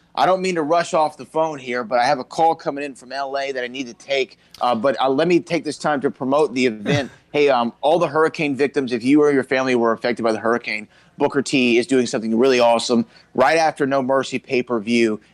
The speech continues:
Speaker 1: in Los Angeles, California at Lucky Strike Hollywood.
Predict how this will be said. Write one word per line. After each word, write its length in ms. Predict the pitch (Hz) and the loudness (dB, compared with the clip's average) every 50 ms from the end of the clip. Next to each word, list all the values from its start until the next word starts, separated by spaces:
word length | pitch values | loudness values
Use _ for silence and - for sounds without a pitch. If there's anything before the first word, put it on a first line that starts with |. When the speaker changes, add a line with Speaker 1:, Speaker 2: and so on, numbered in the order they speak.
| _ _ | _ _
Speaker 1:
in 180 | - 139 156 156 | -2 0 2 2
Los 220 | 151 143 139 - | 2 0 0 0
Angeles, 320 | 139 135 135 127 131 123 - | -2 -2 -2 -2 -2 -4 -4
California 800 | - 135 123 127 117 - - 123 123 123 113 113 113 107 - - _ _ _ - - | -2 -2 0 0 -2 -2 -2 -2 0 0 0 0 -2 -2 -4 -6 _ _ _ -2 0
at 120 | 117 117 | 2 2
Lucky 340 | 120 127 135 139 139 139 135 | 2 2 0 0 0 -2 -2
Strike 380 | - - - 143 131 131 - | -2 -2 -2 0 0 0 -2
Hollywood. 840 | - - - - 139 147 160 165 156 139 123 113 110 110 107 110 104 | -4 -8 -8 -2 0 2 2 4 4 2 2 0 0 -2 -2 -4 -6